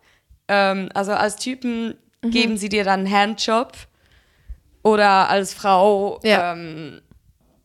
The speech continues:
Speaker 1: ja, ich glaub, die Grenze ist da ein bisschen verschwommen. Die, die
Speaker 2: Mhm.
Speaker 1: Beschreibung,
Speaker 2: <laughs>
Speaker 1: als ich da <laughs> war, sie können dir auch den Finger reinschieben, wenn man das mag, so.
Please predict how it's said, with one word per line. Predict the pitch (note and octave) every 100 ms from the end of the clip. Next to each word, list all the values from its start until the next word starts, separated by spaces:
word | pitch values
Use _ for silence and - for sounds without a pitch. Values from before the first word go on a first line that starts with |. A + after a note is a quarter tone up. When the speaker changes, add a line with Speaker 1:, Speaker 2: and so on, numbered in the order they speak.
| _ - _
Speaker 1:
ja, | E3+ E3+ E3+ F3 F3+
ich | F3+
glaub, | F#3+
die | F#3+
Grenze | - F#3+ G#3
ist | G3
da |
ein | F#3
bisschen | F#3 - F3
verschwommen. | F3+ - F3+ G3 E3 F3 A#3 - - _ _ - _ _ _ _
Die, | A#3 A3 -
die | A#3+ A3+ A3
Speaker 2:
Mhm. | F#3+
Speaker 1:
Beschreibung, | A#3+ G#3+ G#3 G#3 A3+ B3 D4+ A3+ A#3 A3+ - _
Speaker 2:
<laughs> | _
Speaker 1:
als | - G3+ G3+
ich | G#3
da | G3 G#3+ A#3+ -
<laughs> | D4 C#4
war, | G#3 G#3 G3 - - G3+ - _ _ _ _
sie | - B3+
können | - B3 B3+
dir | A#3+ A3
auch | A3 A3
den | A3
Finger | G3+ B3+ A#3 F#3
reinschieben, | F3+ D#3+ D#3+ - E3 D#3 G3
wenn | E3+ D#3+
man | D#3
das | D#3 D#3+
mag, | E3+ C#3+ -
so. | - E3